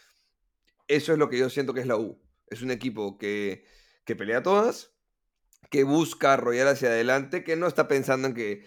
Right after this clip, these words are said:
toquemos cinco, tres, cuatro, este, tro-, dos guachas, pinga. Es cuidar el cero y celebrar el cero y guerrear todas, y el delantero está defendiendo y presionando y demás.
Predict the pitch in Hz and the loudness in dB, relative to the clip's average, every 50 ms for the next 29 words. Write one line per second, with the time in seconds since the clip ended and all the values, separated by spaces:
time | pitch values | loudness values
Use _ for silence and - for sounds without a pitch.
0 | _ _ _ - 120 117 - 131 131 131 127 117 - 127 131 135 143 143 131 123 | _ _ _ -10 -6 -4 -2 -2 -2 -2 -4 -4 -2 0 0 2 2 2 0 0
1 | 117 98 123 123 131 135 135 135 135 113 110 110 117 123 131 139 139 131 123 123 | 0 0 0 0 2 0 0 -2 -2 -2 0 2 2 2 2 2 0 0 0 2
2 | 117 113 110 110 110 - 104 101 98 95 98 - - 131 123 120 127 127 117 120 | 2 2 0 -2 -2 -2 -2 -2 -2 -4 -4 -4 -4 -2 -2 0 -2 -2 0 2
3 | 127 131 135 139 147 143 - 117 117 - 151 156 151 135 113 104 101 107 123 127 | 2 4 4 2 2 0 -2 -4 -2 -2 -2 -2 -2 -2 -2 0 0 0 -2 -2
4 | - - - - - - - - - _ _ - 123 127 139 147 156 156 143 - | -4 -8 -12 -14 -20 -20 -20 -20 -20 _ _ -2 2 4 4 4 4 4 2 2
5 | 170 180 180 180 175 160 131 139 117 110 113 127 135 147 143 135 127 - 156 165 | 2 4 4 4 2 2 2 0 0 2 4 4 4 4 4 2 0 -2 -2 0
6 | 170 165 165 170 170 170 156 143 120 113 110 110 120 127 135 135 151 160 170 170 | 0 0 0 0 0 0 0 0 0 0 0 0 2 0 0 2 2 4 4 6
7 | 170 170 170 156 139 131 120 120 123 120 113 107 104 104 104 139 147 147 143 143 | 4 4 4 2 0 0 0 0 0 0 -2 -2 -4 0 2 4 4 4 4 2
8 | - 147 147 127 123 117 110 110 127 151 170 180 175 160 165 165 139 131 127 117 | 0 0 0 0 -2 -4 -4 -2 -2 0 0 0 0 0 0 -2 0 -2 -4 -6
9 | - 107 117 127 139 147 147 147 135 123 117 113 120 127 151 220 254 - | -6 -4 -2 -2 -2 -2 -2 -4 -4 -4 -4 -2 -2 0 0 -2 -2 -4